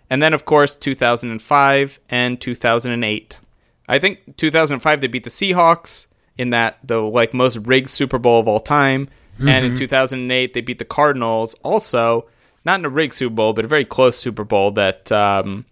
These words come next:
Speaker 1: you know, went down to the wire. Their over-under on wins is ten and a half. In the past ten years, Joe,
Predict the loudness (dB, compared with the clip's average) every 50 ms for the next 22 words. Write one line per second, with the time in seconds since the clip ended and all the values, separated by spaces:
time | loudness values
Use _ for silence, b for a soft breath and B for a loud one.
0 | _ _ _ -4 -2 -2 -2 -2 0 0 -2 -2 -2 -4 -4 0 2 2 4 4
1 | 2 2 0 -4 _ _ _ _ _ _ _ _ _ _ -2 0 2 4 2 4
2 | 4 4 4 4 4 4 4 4 4 2 2 2 2 2 2 0 -2 -4 -4 -4
3 | -4 -2 -2 -2 0 -2 -2 -2 0 0 0 0 -2 -6 -12 -20 _ _ _ _
4 | _ _ _ _ _ _ _ _ _ _ _ _ _ _ _ _ -20 -20 _ _
5 | _ _ _ _ _ _ -2 -2 -2 0 0 0 0 0 0 -2 -6 -6 -4 -4
6 | -2 -2 -2 -4 -4 -2 0 2 2 2 0 -2 -6